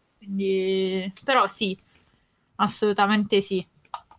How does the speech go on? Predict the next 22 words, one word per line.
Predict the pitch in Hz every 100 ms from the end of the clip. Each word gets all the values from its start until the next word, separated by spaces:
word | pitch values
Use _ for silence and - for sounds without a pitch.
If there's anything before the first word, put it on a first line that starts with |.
| _ - _ _ - _ _ _ _
Dunque, | 311 359 233 247 233
niente, | 311 285 190 190
io | 233 202
sono | 208 208 208 208 208 208 214 214 214 214
contenta | 294 294 - 359 381 254
e |
fiduciosa, | 240 - 226 247 330 320 208
mi | 202
pare | 202 202
che | 196
stiamo | 196 202 196
andando | 196 190 190 180
bene | 185 175 175
con | 175 180
i | 180
match | 180 175 190
del, | 180 180 180 175
del | 180 -
tournament, | - 165 165 185 180 202 220 254
quindi | 214 190 190
meno | 202 202
male, | 196 190 190 185 180 180 180 175